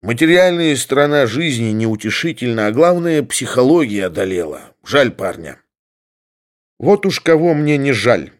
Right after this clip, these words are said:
сказал фон Корен. «Если бы этот милый мужчина тонул,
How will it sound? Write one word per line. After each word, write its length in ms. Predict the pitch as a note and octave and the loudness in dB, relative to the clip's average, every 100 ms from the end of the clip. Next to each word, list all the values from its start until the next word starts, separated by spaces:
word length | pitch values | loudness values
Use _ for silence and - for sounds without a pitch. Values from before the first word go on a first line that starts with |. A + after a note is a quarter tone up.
| _ _ _ | _ _ _
сказал 400 | - A#2 G2+ A2 | -10 -4 -2 -2
фон 240 | G2+ A#2 G#2 | -2 -6 -6
Корен. 440 | G#2+ D#2+ D#2 A#1+ _ _ _ _ _ _ _ _ | -4 -4 -6 -16 _ _ _ _ _ _ _ _
«Если 360 | A2 D#3+ D#3 E3 | -4 -2 0 -2
бы 160 | D3 E3 | 0 0
этот 440 | D#3+ D#3 D#3 - | 0 -2 -6 -4
милый 360 | E3 E3+ D3+ D3 | 0 2 4 2
мужчина 600 | D3+ C3+ - D#3+ C#3+ B2 | 0 -2 -4 -4 -2 -2
тонул, 500 | D3+ E3 G3 D3 | 0 2 2 2